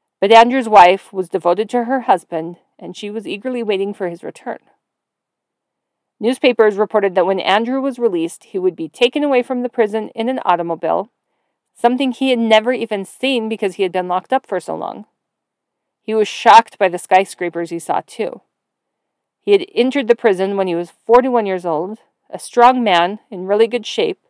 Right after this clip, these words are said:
but when he left, he was white-haired with a sunken face.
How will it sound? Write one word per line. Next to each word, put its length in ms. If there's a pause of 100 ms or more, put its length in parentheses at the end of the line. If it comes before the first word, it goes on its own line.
(840)
but 120
when 180
he 120
left, 460
he 120
was 240
white-haired 680 (160)
with 180
a 60
sunken 400
face. 400